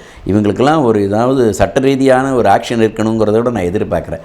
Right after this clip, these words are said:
இந்த மக்களை தேவையில்லாம, என்கிட்ட நூத்துக்கணக்கான மக்கள் என்கிட்ட ஃபோன் பண்ணி கேட்டாங்க, "கிரகணத்துல", "ஒண்ணும் இல்லைம்மா, கிரகணமே இல்லை, ஏன் கவலைப்படுறீங்க?" அப்படிங்கிற மாதிரியான சொல்ல வேண்டிய கடமை எனக்கு.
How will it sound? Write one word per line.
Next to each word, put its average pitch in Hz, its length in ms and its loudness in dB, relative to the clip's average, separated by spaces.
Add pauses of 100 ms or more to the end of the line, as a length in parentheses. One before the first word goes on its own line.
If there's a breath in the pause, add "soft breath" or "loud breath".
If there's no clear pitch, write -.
(180 loud breath)
இந்த - 160 0
மக்களை 131 360 2
தேவையில்லாம, 139 560 2
என்கிட்ட 123 260 -2
நூத்துக்கணக்கான 127 640 -2
மக்கள் 113 360 -2
என்கிட்ட 113 100 -2
ஃபோன் 107 240 -2
பண்ணி 107 140 -2
கேட்டாங்க, 92 420 -2
"கிரகணத்துல", 104 520 0
"ஒண்ணும் 131 380 -2
இல்லைம்மா, 107 120 0
கிரகணமே 107 400 0
இல்லை, 107 240 -2
ஏன் 120 160 -2
கவலைப்படுறீங்க?" 95 460 -2
அப்படிங்கிற 95 280 -4
மாதிரியான 92 400 0
சொல்ல 98 220 0
வேண்டிய 92 260 -2
கடமை 113 300 0
எனக்கு. 90 320 -6